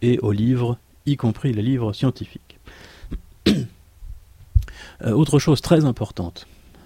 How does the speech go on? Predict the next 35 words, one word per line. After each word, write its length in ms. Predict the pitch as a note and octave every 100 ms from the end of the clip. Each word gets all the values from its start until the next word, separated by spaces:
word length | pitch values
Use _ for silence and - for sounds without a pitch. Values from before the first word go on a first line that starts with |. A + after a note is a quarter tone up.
| C#3 -
là 240 | G2+ G2+
pour 180 | A2+ G2+
le 120 | F2+
coup, 260 | - C#3 A2
et, 220 | A2 G#2 -
et 160 | G2+
qui 300 | - A#2 A#2
est 340 | G#2+ G2+ G2 G2+
source 440 | - D#3 D3 A#2
de 120 | G#2+
confusion 580 | - D3+ - B2+ C#3 D3
énorme, 540 | C3 B2+ D#3 C#3 G#2+
je, 160 | A2+ A2+
je 100 | A2+
vois 200 | A#2 C3
ça 180 | - C3+
régulièrement 500 | B2 A#2 A#2+ A2+ B2
avec 220 | G#2 -
les 120 | G2+
étudiants, 380 | - - G2+ D3 - - - - - - -
euh, 120 | G#2+
c'est 520 | - D3 D3 - E2+ -
la 440 | A2+ A2 G#2+ G#2
distinction 640 | G#2+ C#3+ C3+ B2 - D#3 C#3
qu'on 160 | G#2+
fait 320 | - C#3+ B2 -
à 60 | G#2
l'université 800 | G2+ G2+ G2 - - C3 C#3+ -
entre 460 | A2+ A#2 - - F2+ - - - - - - - -
ce 120 | -
qu'on 160 | B2 A2+
appelle 380 | A#2+ B2+ G2+ F2+
des 140 | F#2+
revues 380 | F#2+ C#3 A2+ G#2+
scientifiques 760 | - F#2 - A2 D3 - -